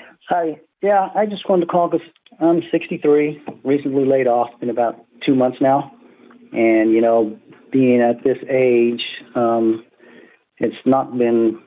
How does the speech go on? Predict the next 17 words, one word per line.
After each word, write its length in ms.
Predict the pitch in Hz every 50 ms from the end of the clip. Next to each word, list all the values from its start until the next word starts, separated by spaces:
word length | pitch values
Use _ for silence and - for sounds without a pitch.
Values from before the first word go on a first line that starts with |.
| _ - - - -
very 240 | 120 123 123 120 110
good. 240 | 113 123 117 107
I've 220 | 113 117 117 117 -
applied 480 | 110 - _ - - 123 120 117 113 -
for, 360 | - 120 110 107 104 90 87
uh, 40 | 95 98
you 140 | 113 123
know, 220 | 113 104 98 104 107 - -
tons 220 | 151 143 131 110
of 180 | 117 110 101 104
different 280 | 117 113 - 113 107
jobs, 360 | 107 117 113 113 113 113 110 110 - -
and 420 | - 123 120 110 110 113 110 110 - - - - - _ -
they 60 | 127
all 100 | 123 120
come 220 | 123 - 123 113 110
back 220 | 117 117 117 117